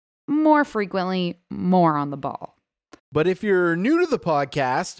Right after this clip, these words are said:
Speaker 2: we haven't done it in so long, you might be like, "What the hell is Categorized?" Well, we choose a category and we kinda stick to it. So we've been doing the alphabet for movies over the course of a couple of seasons. So these are our favorite movies that start with the letter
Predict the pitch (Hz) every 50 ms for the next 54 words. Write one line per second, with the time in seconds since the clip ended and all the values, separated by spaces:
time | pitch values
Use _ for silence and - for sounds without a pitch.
0 | - - 151 151 226 277 269 240 185 160 202 220 214 202 190 175 170 - - 196
1 | 180 170 190 214 214 185 170 165 165 160 160 151 175 165 156 151 139 113 - -
2 | 101 98 - _ _ - 113 139 165 285 277 240 170 165 180 185 170 143 - -
3 | - 160 170 208 247 233 190 147 127 117 107 90 82 95 98 - - 127 147 156
4 | 160 190 240 233 - _ - - _ _ _ - 143 151 160 - - - 240 254
5 | 254 220 247 226 - 220 208 196 185 190 185 175 185 196 208 214 214 196 160 151
6 | 147 - 185 170 156 143 - - - - 208 - - - 214 175 135 - - -
7 | 147 139 139 135 139 147 143 147 147 147 147 175 180 175 165 160 165 - - -
8 | 165 185 214 202 - 240 220 196 226 226 214 - - - 180 170 160 160 165 170
9 | 190 220 233 214 151 123 110 107 104 110 - - - _ _ _ _ _ _ -
10 | 170 180 170 185 170 170 - - 180 175 160 - 170 156 147 - 156 139 - 139
11 | 123 120 - - - 226 220 180 127 123 104 95 104 - - - _ _ _ _
12 | _ _ _ _ _ _ _ _ - 175 165 165 160 214 285 320 302 330 320 294
13 | 269 254 240 226 196 - _ _ _ - 262 262 269 269 233 262 269 254 214 202
14 | 220 240 240 214 175 170 143 131 131 127 - 160 156 - - - - - 180 170
15 | 180 185 165 165 156 - 190 170 151 139 135 135 135 139 135